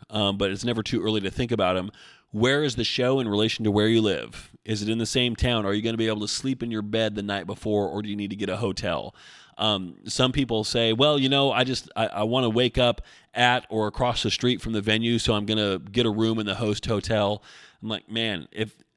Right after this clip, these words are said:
I tell you what, if I'm competing in my hometown, uh,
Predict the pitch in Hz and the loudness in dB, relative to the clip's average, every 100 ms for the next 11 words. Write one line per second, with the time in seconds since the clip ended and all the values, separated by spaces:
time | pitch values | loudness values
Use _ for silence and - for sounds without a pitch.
0 | _ 110 - 135 110 110 104 92 113 117 | _ -6 2 4 6 6 4 2 2 0
1 | 127 123 117 104 - 113 - 127 120 104 | 2 0 -2 -6 -4 -2 0 0 0 0
2 | 104 113 110 107 110 110 120 131 - 98 | 2 2 0 -4 -4 -4 -4 -6 -8 -6
3 | 82 65 | -6 -6